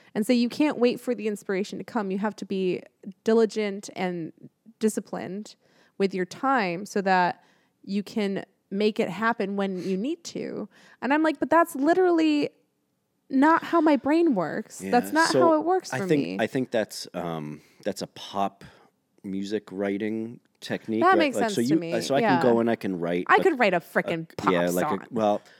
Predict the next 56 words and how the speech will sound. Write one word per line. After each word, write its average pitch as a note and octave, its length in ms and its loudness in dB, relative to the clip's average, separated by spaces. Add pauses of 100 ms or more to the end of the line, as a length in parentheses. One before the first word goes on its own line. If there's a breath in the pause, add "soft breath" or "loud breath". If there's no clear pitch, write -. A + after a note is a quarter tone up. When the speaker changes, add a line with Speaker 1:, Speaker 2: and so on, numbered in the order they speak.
(280 loud breath)
Speaker 2:
it, D#3 180 0
it's - 240 -2
difficult B2+ 540 2
to G#2 80 -4
write, G2+ 160 0
like, E2 120 -6
a E2 60 -2
very F2+ 320 0
popular - 320 -8
song, - 180 -12
right? F2+ 220 -2
But, - 180 -2
Speaker 1:
Sure. B3 240 2
Speaker 2:
but, F#3+ 120 2
like, G#3 80 -4
cliche G#2 680 -2
things, F#2 400 -6
you F2+ 80 -8
can E2+ 140 -6
add E2 240 -4
those E2 260 -4
in E2 160 -6
there. D#2 140 -6
You E2 120 -4
can E2 160 -12
write E2 200 -8
Speaker 1:
Right. A3 200 0
Speaker 2:
cliche F2 460 -2 (320 soft breath)
you G2 80 -10
know, F2+ 120 -6
licks D#2+ 420 -6
and D2 160 -10
lyrics D#2+ 340 -6
Speaker 1:
Your F#3+ 60 -6
Speaker 2:
and, F#3+ 60 -8
Speaker 1:
classic F#3+ 340 0
Speaker 2:
and D#3+ 100 -4
Speaker 1:
chord F#3+ 180 0
progression F3+ 540 -2
Speaker 2:
right, - 80 2
Speaker 1:
and E3 320 0
your, E3 80 -4
Speaker 2:
and, F#3 100 -4
and - 100 -12
Speaker 1:
yeah. E3 120 -2
Speaker 2:
get F2 140 -2
in E2 80 -4
there. E2 160 -6 (240 loud breath)
But G2 80 -2
when G#2 140 2
it's F#2 120 -6
something C3+ 320 -4
that's G#2+ 220 -6
really, F2+ 220 2
like, E2+ 180 -4
emotionally, D#2+ 880 -6